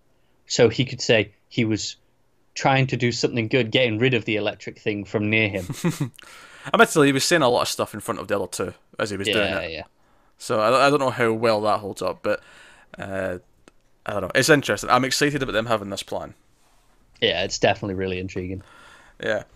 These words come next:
Speaker 2: 'cause it's funny because we expect Saul to have a downfall, but maybe this isn't the actual downfall that he's getting. Maybe the downfall's something else later. Maybe that's what the, the twist here will be, is that, no, he actually does come out of this one on top, and him and,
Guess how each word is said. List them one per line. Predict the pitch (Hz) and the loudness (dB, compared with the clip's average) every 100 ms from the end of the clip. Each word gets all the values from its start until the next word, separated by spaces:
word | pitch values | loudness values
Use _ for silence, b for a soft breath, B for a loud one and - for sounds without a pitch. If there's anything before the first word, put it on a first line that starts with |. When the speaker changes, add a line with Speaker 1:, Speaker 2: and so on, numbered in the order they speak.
| B - | B 0
Speaker 2:
'cause | 160 | 2
it's | 185 - | 2 0
funny | 214 | 0
because | 156 160 147 | 0 -4 -4
we | |
expect | 165 - - 175 - | -2 0 2 2 2
Saul | - 131 | 2 2
to | 147 135 | 0 -4
have | 123 | -4
a | |
downfall, | 110 98 117 156 165 170 - | -2 -4 -2 0 0 -2 -8
but | - | -4
maybe | 156 180 185 175 165 | 0 4 6 6 6
this | 143 143 - | 2 0 0
isn't | 143 117 | -2 -2
the | 113 117 | 0 0
actual | - - | 0 -4
downfall | 120 113 120 117 110 | -4 -4 -2 -2 -2
that | 113 - | -4 -8
he's | 120 | -8
getting. | - 143 131 107 | 0 0 0 -4
Maybe | 123 | -4
the | 120 | -4
downfall's | 110 113 117 113 107 | -2 -2 -2 -4 -4
something | - 113 104 | -4 -4 -4
else | 110 120 | -2 -2
later. | 120 127 101 104 | 0 0 0 -2
Maybe | 131 135 | -2 2
that's | 127 - - B B B B - | 2 2 -2 B B B B -6
what | 131 120 | 0 2
the, | 120 117 113 | 4 2 2
the | 113 | -2
twist | - 131 - - | -2 -4 -4 -4
here | 120 | -4
will | 110 | -4
be, | 113 107 | -4 -6
is | |
that, | 107 80 - | -6 -8 -2
no, | 151 | 2
he | 123 117 | 4 2
actually | 151 - | 0 -2
does | 120 127 | -4 -4
come | - 113 | -4 -4
out | |
of | 107 | 2
this | - | 2
one | 127 120 | 2 0
on | 110 | 0
top, | - 104 - | 0 -2 -2
and | 113 | -2
him | 123 | 0
and, | 117 | 0